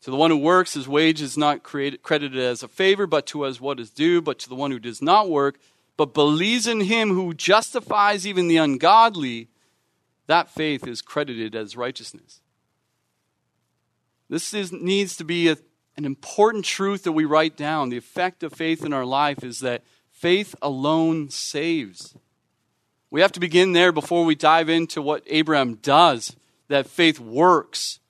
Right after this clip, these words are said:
right? Because we need to understand that you cannot, boys and girls, I cannot, you cannot earn your way into favor with God. You cannot earn salvation. You cannot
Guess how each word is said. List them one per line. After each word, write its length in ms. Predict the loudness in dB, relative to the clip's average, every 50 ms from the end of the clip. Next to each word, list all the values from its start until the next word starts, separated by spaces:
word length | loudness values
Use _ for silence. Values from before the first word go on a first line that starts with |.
| _ _ _ _ _ _ _ -6
right? 160 | -4 -4 -4
Because 440 | -4 -8 -4 0 2 2 2 0 -2
we 120 | -2 -2
need 200 | 0 -2 -2 0
to 60 | 0
understand 540 | 0 0 0 -2 0 0 2 4 4 4 4
that 160 | 2 0 0 _ _ _ _ _ _ _
you 300 | -2 0 0 2 0 0
cannot, 680 | -2 -2 0 2 4 4 4 2 0 -4 _ -16 -20 _ _ _ _ _ _ _ _ _ _ _
boys 180 | -8 -6 -6 -4
and 60 | -2
girls, 320 | -2 -2 -2 -2 -6 -14 _ 2
I 220 | 6 6 6 6
cannot, 420 | 4 0 -2 0 2 2 2 2 0
you 200 | -2 -4 -6 -6
cannot 680 | 0 0 0 2 4 4 6 6 6 4 2 0 -10 _ -20 _ _ _ -2
earn 300 | 2 4 4 4 4 2
your 120 | 2 2
way 280 | 2 2 2 2 2 2
into 220 | 0 -2 -6 -10
favor 360 | -10 -6 -4 -4 -4 -2 -4 -6
with 140 | -6 -4
God. 300 | -2 0 2 2 0 0
You 80 | -4 -8
cannot 320 | -4 0 2 2 2 2 0 -2
earn 360 | 0 2 2 2 0 -2 -2
salvation. 720 | -2 0 0 0 2 2 0 0 0 -2 -6 -8 -6 -4
You 120 | -6 -6 -4
cannot 420 | -4 2 4 6 6 6 6